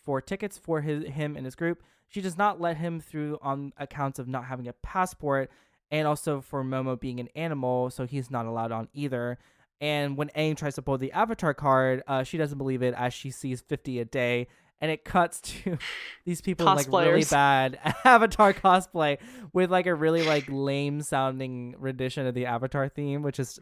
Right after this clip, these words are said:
Speaker 1: uh, uh, just a nice, um, touch by Jeremy Zuckerman.
Speaker 2: <laughs>
Speaker 1: Um, Aang backs away as Toph approaches with her Beifong family document, upon which the Ticketmaster gushes her loyalties to the Beifong family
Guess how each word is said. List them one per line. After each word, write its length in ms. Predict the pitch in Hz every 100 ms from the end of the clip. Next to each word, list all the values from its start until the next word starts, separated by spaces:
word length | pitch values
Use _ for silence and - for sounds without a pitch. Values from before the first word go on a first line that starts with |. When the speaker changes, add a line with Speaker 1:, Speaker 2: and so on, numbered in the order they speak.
| -
Speaker 1:
uh, 140 | 127 -
uh, 80 | 135
just 260 | 135 135
a 40 | 127
nice, 540 | 120 113 113 - - _ _ _ _
um, 260 | 123 117 117
touch 340 | - 139 - -
by 140 | 110
Jeremy 320 | 110 113 -
Zuckerman. 500 | 123 120 127 123 123 - _ -
Speaker 2:
<laughs> 120 | 254 - _ 143
Speaker 1:
Um, 440 | 143 135 127 123 _ _ _ _ _ _ _ - _ 156
Aang 260 | 185 190
backs 300 | 175 170 -
away 240 | 151 147 143
as 100 | -
Toph 180 | 151 143
approaches 380 | - 139 143 131
with 100 | 127
her 80 | 127
Beifong 540 | 123 123 120 123 120 -
family 280 | 117 117 113
document, 500 | 156 175 175 175 170
upon 360 | 127 139 127 123
which 200 | 131 -
the 80 |
Ticketmaster 580 | 131 143 139 127 131 131
gushes 340 | 127 123 123 -
her 120 | 123
loyalties 600 | 143 220 220 214 214 202
to 100 | 190
the 60 | 170
Beifong 360 | 185 180 180
family 380 | 185 170 175